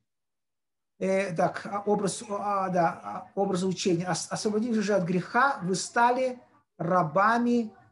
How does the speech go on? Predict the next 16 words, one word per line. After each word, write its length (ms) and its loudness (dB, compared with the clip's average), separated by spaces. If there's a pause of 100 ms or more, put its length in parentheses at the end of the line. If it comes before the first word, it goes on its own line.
(100)
праведности". 1000 -2
О, 400 0
аминь. 600 -2 (200)
Видите? 300 -4
То 600 -16
есть 100 -6
если 180 0
рабы 380 2
праведности, 800 -2
то 120 -8
есть 80 -4
есть, 280 -6
есть 200 -4
какой-то 420 -2
образец, 800 0
да, 380 -4